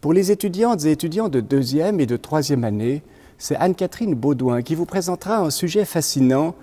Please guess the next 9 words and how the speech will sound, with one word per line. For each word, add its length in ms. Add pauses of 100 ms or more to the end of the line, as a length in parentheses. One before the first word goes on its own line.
(280)
la 140
Bible 460 (140)
dans 180
le 120
christianisme 840
des 140
six 200
premiers 340
siècles. 520